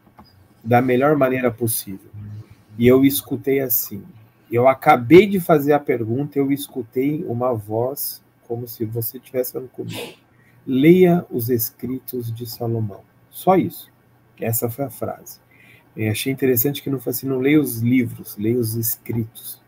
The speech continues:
né? E aí, é, Provérbios, Eclesiásticos e Cantares.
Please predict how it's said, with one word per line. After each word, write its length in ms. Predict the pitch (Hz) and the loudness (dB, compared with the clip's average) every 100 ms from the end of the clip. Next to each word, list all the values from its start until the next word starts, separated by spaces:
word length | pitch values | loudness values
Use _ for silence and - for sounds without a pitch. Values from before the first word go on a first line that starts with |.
| - | -14
né? 160 | 107 113 _ _ _ _ _ _ | -12 -12 _ _ _ _ _ _
E 120 | - | 2
aí, 440 | 147 175 185 202 - - | 6 6 6 2 -2 0
é, 680 | 120 117 113 110 110 110 - _ _ _ _ _ _ _ | 4 6 6 2 0 -4 -10 _ _ _ _ _ _ _
Provérbios, 580 | 123 117 139 175 160 131 | 0 2 4 4 2 -4
Eclesiásticos 720 | 120 123 113 113 113 - 117 | -2 0 2 0 0 -6 -10
e 20 | |
Cantares. 840 | 113 127 120 117 - - - - | -6 -6 -6 -8 -12 -14 -20 -20